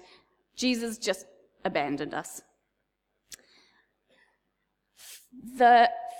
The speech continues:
fact is, though, that Jesus was aware of that, and he continued to call me back to him.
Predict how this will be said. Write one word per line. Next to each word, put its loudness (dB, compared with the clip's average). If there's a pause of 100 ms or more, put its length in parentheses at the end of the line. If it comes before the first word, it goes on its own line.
fact 4
is, 2
though, -4
that -6 (920)
Jesus -4
was 0 (600)
aware 0
of 0
that, -2 (600)
and 0
he -2
continued 4 (440)
to -14
call -6
me 0
back -2
to -12
him. -12